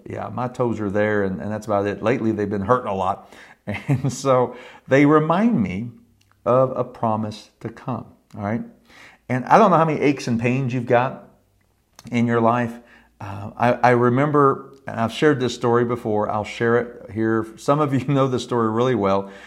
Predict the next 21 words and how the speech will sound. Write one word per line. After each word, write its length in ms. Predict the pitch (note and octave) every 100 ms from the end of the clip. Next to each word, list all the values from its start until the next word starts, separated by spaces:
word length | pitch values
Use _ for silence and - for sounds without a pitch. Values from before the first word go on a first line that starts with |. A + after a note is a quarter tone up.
| - -
and 180 | G#2
you 80 | G#2+
may 300 | A2+ A2+ A2+ - -
have 180 | A#2 A2+
to 80 | G#2
go 200 | A2 A2
on 300 | A2 A2 -
cruise 320 | - A#2 G#2+ -
control 340 | G2 - G2+
for 140 | G2+
just 440 | G2 G#2+ C3+ C3+ C3+
a 60 |
few 160 | A2+ A#2+
minutes. 320 | G#2 G2 G2 - _ - - _ -
But 400 | A2+ A2 - -
I 200 | - C#3+
remember, 680 | E3 B2+ C3 C3+ A#2 A#2 - _ _ _
uh, 240 | A2 G#2 - -
really 440 | - A2 A2 D#3 B2
the 120 | G2
first 520 | - - D3+ D#3 -